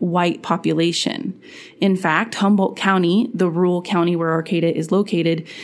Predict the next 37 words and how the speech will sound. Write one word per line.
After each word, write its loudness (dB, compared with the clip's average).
is 2
literally 2
one 4
of 0
the 2
whitest 0
counties 2
in 2
the 2
state 0
of -4
California, 0
with 2
only 4
about 2
a 2
one 2
point 0
four 0
percent -2
Black 0
population. -2
And 4
then 2
the 0
city 0
of 0
Arcata 0
itself 0
has 0
only 2
about 0
a -4
three 2
percent -4
Black -2
population. -4